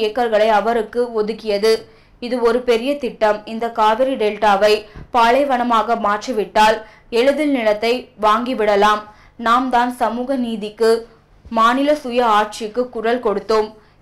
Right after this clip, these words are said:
எல்லாவற்றுக்கும் விரோதமான செயலில் இருக்கும் மோடி அவர்கள் என்ன செய்தாலும் மறுபடியும் பிரதமராக முடியாது. மாநில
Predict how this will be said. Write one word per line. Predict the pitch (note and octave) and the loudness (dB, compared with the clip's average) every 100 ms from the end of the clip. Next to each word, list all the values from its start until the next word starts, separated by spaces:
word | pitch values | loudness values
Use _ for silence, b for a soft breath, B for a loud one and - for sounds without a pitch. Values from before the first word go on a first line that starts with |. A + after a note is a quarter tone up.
| A#3 | -4
எல்லாவற்றுக்கும் | A#3 C4+ D4+ C4+ - A3+ G#3+ A#3 A3+ | 0 0 0 -2 -2 -4 -2 -4 -2
விரோதமான | A3 A#3 C4 B3+ A#3 A#3+ | -2 0 0 0 0 -2
செயலில் | A#3 G#3 A3 A#3 | -2 -2 -2 -2
இருக்கும் | G#3+ G3+ A3 G#3 | -2 -2 -6 -6
மோடி | G3+ G#3 A#3 - B B B G#3+ | -4 -4 -6 -10 B B B 0
அவர்கள் | B3 C4 A3 A3 - - - A#3 | 0 0 2 2 0 -16 -6 -4
என்ன | A#3+ C#4+ D4 | -2 -4 -2
செய்தாலும் | A3+ A3 G#3+ G3 A3 A3+ - | -2 2 4 4 2 -4 -6
மறுபடியும் | A3+ A3+ B3+ A#3+ A3+ A#3+ | 0 0 2 0 -2 -2
பிரதமராக | A3+ G#3+ A#3+ A#3+ A3 A#3 | -2 0 0 0 0 -2
முடியாது. | G#3 G3+ G#3 G#3 A3 A3+ B B B A3+ | -4 0 2 4 2 2 B B B 0
மாநில | A3+ C4 | 2 2